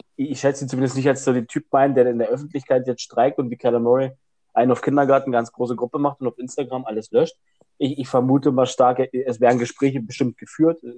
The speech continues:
Da bin ich jetzt aber viel zu weit weg, um das beurteilen zu können. Ich vermute mal, aber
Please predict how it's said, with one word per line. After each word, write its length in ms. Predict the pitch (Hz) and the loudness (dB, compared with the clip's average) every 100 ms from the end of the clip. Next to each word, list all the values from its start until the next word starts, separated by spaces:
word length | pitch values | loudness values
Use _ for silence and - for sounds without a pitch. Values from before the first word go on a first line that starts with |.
| 113 | -8
Da 60 | 107 | -6
bin 160 | 123 | -4
ich 100 | 131 | -6
jetzt 160 | 123 - | -6 -6
aber 240 | 110 110 | -4 -4
viel 160 | - 131 | -4 -10
zu 160 | - 110 | -4 0
weit 120 | 104 | 2
weg, 140 | 123 | 2
um 140 | 135 131 | 2 0
das 180 | 131 | -2
beurteilen 280 | 120 120 147 | 0 2 2
zu 100 | 123 | 0
können. 260 | - 131 - _ _ _ _ | -4 -4 -4 _ _ _ _
Ich 140 | 127 - | -6 0
vermute 380 | 120 127 131 | 2 2 4
mal, 220 | 139 120 120 | 4 6 4
aber 320 | 113 110 | 4 2